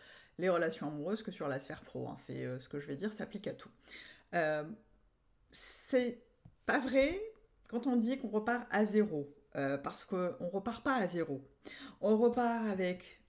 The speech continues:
toute l'expérience acquise, et là, du coup, je reviens aux relations amoureuses, toute l'expérience acquise, euh, qu'on a pu faire, même si elles sont infimes, même si elles sont minimes,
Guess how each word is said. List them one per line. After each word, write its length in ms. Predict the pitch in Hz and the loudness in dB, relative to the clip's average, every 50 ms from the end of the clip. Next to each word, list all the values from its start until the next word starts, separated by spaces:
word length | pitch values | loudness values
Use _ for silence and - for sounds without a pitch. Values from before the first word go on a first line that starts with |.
| _ _ | _ _
toute 300 | - - - - - - | -2 -2 -2 -2 -4 -4
l'expérience 1120 | 285 302 302 - - - - - 285 254 240 233 214 202 196 185 175 175 175 - - - - - | -4 -4 -4 -6 -10 -8 -2 0 0 2 2 2 2 2 2 0 -2 -4 -6 -8 -10 -14 -12 -8
acquise, 800 | - - 175 185 - - 151 165 202 269 311 226 135 - 73 - - _ _ _ _ _ _ _ _ _ _ _ - | -4 -4 -4 -4 -6 -8 -4 -2 0 0 0 -2 -4 -8 -10 -14 -14 _ _ _ _ _ _ _ _ _ _ _ -6
et 60 | 143 | -4
là, 160 | 139 139 135 | -2 -2 -2
du 180 | 143 143 156 139 | -4 -6 -8 -8
coup, 120 | - 156 | -8 -8
je 60 | 151 | -6
reviens 300 | 160 - 139 127 131 139 | -6 -6 -4 -4 -2 -2
aux 40 | 123 | -2
relations 380 | 120 127 120 120 123 - - - | -2 -2 -4 -4 -6 -6 -6 -6
amoureuses, 560 | 143 147 170 196 240 302 294 - - 233 208 - | -6 -4 -4 -4 -4 -4 -6 -8 -12 -16 -16 -8
toute 240 | - 339 359 - - | -4 -4 -4 0 0
l'expérience 580 | 262 254 254 - - 233 214 208 208 190 185 - - - | 0 0 0 -2 -2 0 0 0 0 -2 -4 -10 -10 -4
acquise, 720 | - 190 233 233 - - - 190 202 262 294 202 - - 127 127 - - _ _ - - - - - - _ _ _ _ _ _ _ _ _ - | -2 -2 -2 -2 -4 -6 -4 -2 0 0 0 -2 -4 -6 -8 -10 -10 -16 _ _ -20 -20 -20 -20 -20 -20 _ _ _ _ _ _ _ _ _ -10
euh, 320 | 170 165 160 160 156 147 | -8 -6 -6 -4 -6 -6
qu'on 220 | 151 - - 220 | -8 -4 0 2
a 100 | 240 247 | 2 2
pu 160 | 240 - 240 233 | 2 0 -4 -6
faire, 340 | 226 - - 254 277 349 | -4 -2 -2 0 0 2
même 100 | 339 285 | 4 4
si 140 | 277 - - | 4 4 2
elles 120 | 302 277 277 | 0 0 0
sont 200 | - - 269 - | -2 -6 -4 2
infimes, 460 | - 277 302 294 - - - 302 277 | 4 4 4 2 0 -6 -2 0 2
même 220 | 254 240 226 208 208 | 2 2 2 2 0
si 120 | - - | 0 -2
elles 140 | 185 185 180 | -2 -4 -4
sont 180 | - - - | -6 -8 -8
minimes, 760 | 165 160 160 160 160 156 156 160 180 226 294 302 208 - - | -8 -6 -6 -6 -8 -8 -6 -2 0 0 0 0 -2 -4 -6